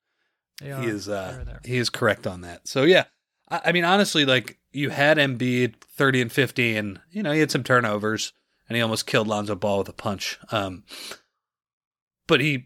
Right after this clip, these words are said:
Speaker 2: got back to normal, I thought, relatively, like, for his offense. Played
Speaker 1: Yeah.
Speaker 2: great.
Speaker 1: His
Speaker 2: A-,
Speaker 1: second
Speaker 2: and you
Speaker 1: half,
Speaker 2: had
Speaker 1: I think he, I think five of the six turnovers were in the first half. He, he calmed down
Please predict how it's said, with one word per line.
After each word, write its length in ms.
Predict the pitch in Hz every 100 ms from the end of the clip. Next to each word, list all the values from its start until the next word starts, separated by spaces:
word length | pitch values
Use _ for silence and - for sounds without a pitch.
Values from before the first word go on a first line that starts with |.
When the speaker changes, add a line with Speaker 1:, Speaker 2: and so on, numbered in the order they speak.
| -
Speaker 2:
got 160 | 196
back 200 | 190 170
to 80 | 139
normal, 340 | 120 120 113
I 120 | 95 101
thought, 320 | - 98 -
relatively, 640 | 113 101 - 98 95 92
like, 200 | 90 92
for 120 | -
his 120 | 104
offense. 640 | 104 90 - 92 82 - - _ _ _ _ _
Played 140 | 165
Speaker 1:
Yeah. 80 | 139
Speaker 2:
great. 320 | 113 110 110 - _ _ -
Speaker 1:
His 140 | 214
Speaker 2:
A-, 40 | -
Speaker 1:
second 220 | 247 240
Speaker 2:
and 80 | 202
you 60 |
Speaker 1:
half, 40 | 202
Speaker 2:
had 80 | 262
Speaker 1:
I 60 |
think 180 | 208 240
he, 160 | 233 233
I 100 | 190
think 180 | 220 - 208 -
five 240 | 196 202
of 80 | 196
the 80 | 185
six 220 | 202 180
turnovers 420 | 196 185 175 175
were 60 | 165
in 60 |
the 40 | 165
first 300 | - 170 -
half. 260 | 175 156
He, 220 | - 156 151
he 140 | 175
calmed 300 | 170 175 165
down 320 | 151 139 131